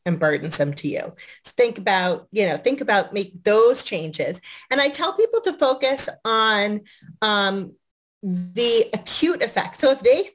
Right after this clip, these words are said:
feel like there are certain exposures that they have, whether it's like a mascara or, um, or a certain cleaning product that, that, that is either irritating in some way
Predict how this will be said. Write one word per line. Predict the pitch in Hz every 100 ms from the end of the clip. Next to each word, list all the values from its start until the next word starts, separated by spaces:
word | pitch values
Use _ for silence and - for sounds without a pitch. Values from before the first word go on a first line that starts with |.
| -
feel | 285 277 254
like | 233 233
there | 233
are | 214
certain | 208 262 226 247
exposures | 240 - - 220 220 196 190
that | 196
they | 185
have, | 180 - 202 185 185 180
whether | 170 170
it's | 165 160
like | 156 147 - - - _
a | 214
mascara | 202 180 180 - - 208 180 180 175 165 165 -
or, | 185 175 170 170 165 113
um, | 185 165 160 160
or | 202
a |
certain | 190 - 233 208
cleaning | - 247 226 220 214
product | 208 - 180 180 175 - -
that, | 240 240 -
that, | 247 240 - 214
that | 220 220 - _ -
is | 226 214 214 196 -
either | 240 202 - -
irritating | 277 302 294 - 262 254 254 247 254 240
in | 247 247
some | - 247 240
way | 240 220 214 220 226